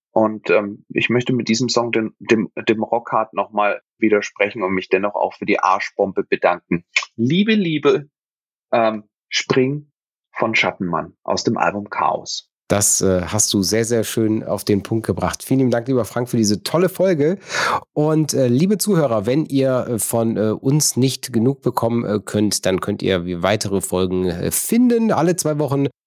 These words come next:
Speaker 2: auf, äh, Spotify, Apple Podcast, äh, Radio Bob, überall, wo es eben Podcasts gibt. Und ja, wenn ihr von dem Frank nicht, äh, genug bekommen könnt, der Schattenmann-Podcast existiert auch. Also auch da dürft ihr gerne mal reinhören.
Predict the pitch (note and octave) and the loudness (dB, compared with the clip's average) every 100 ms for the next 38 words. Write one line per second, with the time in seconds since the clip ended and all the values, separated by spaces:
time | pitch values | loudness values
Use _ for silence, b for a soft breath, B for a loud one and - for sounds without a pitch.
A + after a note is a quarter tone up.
0 | _ _ - G#2 G#2+ - F2+ E2 D#2+ - | _ _ 0 2 2 0 0 0 2 0
1 | - F2 D#2+ - D#2+ D#2+ F2 A2+ - F#2+ | 0 0 0 0 0 0 0 -4 0 -2
2 | F2+ - E2+ - E2 D#2+ D#2+ - C#2 D2+ | -2 -4 -6 -4 0 0 0 -2 0 0
3 | D#2 D#2 A1 D#2 - A2 - F2 D2+ D#2+ | 0 -2 -2 -2 -2 0 2 0 -2 -6
4 | - E3 C#3 A2+ G2 G#2+ - G#2+ F#2 A2 | -2 0 2 0 0 -2 -2 -2 -2 -2
5 | C3+ - A#2+ - - G#2+ - _ _ _ | -2 -2 -2 0 2 0 0 _ _ _
6 | _ - D#3 A3 - - _ _ _ _ | _ 0 4 4 2 -12 _ _ _ _
7 | _ _ _ B2 G2+ F#2+ G2+ G#2+ G#2+ F#2+ | _ _ _ 2 2 2 -2 -2 0 0
8 | - E2+ D#2+ - A2+ C#3+ A2 E2+ - G2 | 0 0 -2 -2 0 0 0 -4 0 2
9 | F2+ E2+ E2+ - E2 E2+ E2 G2 B2 C#3+ | 2 0 -4 -4 -2 -2 -2 0 0 0
10 | - A#2 A#2+ - C#3 - C#3+ B2+ B2 G2+ | -2 0 0 0 -4 -2 0 0 0 0
11 | F#2+ F#2+ A2 D3 A#2+ - - C#3 - A2+ | 0 0 2 2 0 -6 -4 -4 -2 -2
12 | A2 - A#2+ - B2 - A2+ D#2 C#3 B2 | -2 -2 -2 0 0 0 -2 2 0 0
13 | G#2 G2 F2 - A2 A#2+ A2 G#2+ F#2+ G2 | -2 -2 -4 -2 -2 0 -2 -2 0 0
14 | G2 D#2+ G2 G2+ G2 | 0 0 -2 0 -2